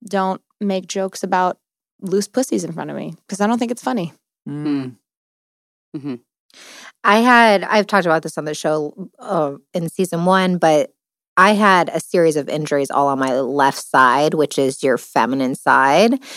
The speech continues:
Speaker 4: And my biggest takeaway was my masculine, my masculine side was taking over too much, where I was so imbalanced that it was physically injuring my body.
Speaker 3: Mm.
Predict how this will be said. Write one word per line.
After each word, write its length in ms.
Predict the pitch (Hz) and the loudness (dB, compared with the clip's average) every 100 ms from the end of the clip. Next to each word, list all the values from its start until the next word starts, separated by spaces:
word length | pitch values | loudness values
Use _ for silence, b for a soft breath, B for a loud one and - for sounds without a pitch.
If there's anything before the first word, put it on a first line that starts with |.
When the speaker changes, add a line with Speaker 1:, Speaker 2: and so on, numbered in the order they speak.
| B B | B B
Speaker 4:
And 180 | 185 180 | 0 4
my 200 | 170 175 | 4 4
biggest 340 | 185 185 170 | 4 2 0
takeaway 440 | - 165 165 160 156 | 0 0 2 4 4
was 220 | 156 151 | 2 2
my 140 | 156 | -2
masculine, 760 | 156 143 147 - 156 151 151 151 _ - | 2 0 0 0 0 0 -2 -6 _ -4
my 140 | 160 | -2
masculine 480 | 156 147 - 175 165 | 0 -2 -2 -2 2
side 240 | 180 180 | 4 4
was 220 | 165 156 _ - | 2 -2 _ -10
taking 480 | - 185 185 151 147 - | 0 0 0 -4 -6 -2
over 360 | 156 151 151 147 | 2 2 2 0
too 260 | - 170 | -2 -2
much, 320 | 156 147 202 - | 2 2 2 4
where 220 | 160 147 | 6 6
I 100 | 160 | 2
was 160 | 160 | -2
so 320 | - - 160 175 | -2 2 4 4
imbalanced 760 | 151 156 147 127 151 208 220 | 2 0 2 4 4 2 4
that 100 | 180 | 2
it 100 | 165 | 0
was 200 | 160 151 - _ _ _ _ - | -2 -6 -8 _ _ _ _ 0
physically 460 | - 214 202 - 160 - | 4 4 2 0 -2 -2
injuring 680 | 170 160 165 190 196 208 220 | -4 -2 2 4 4 2 2
my 160 | 165 | 2
body. 540 | 143 139 139 185 262 330 | 4 4 4 2 2 0
Speaker 3:
Mm. 240 | 170 156 | -2 -6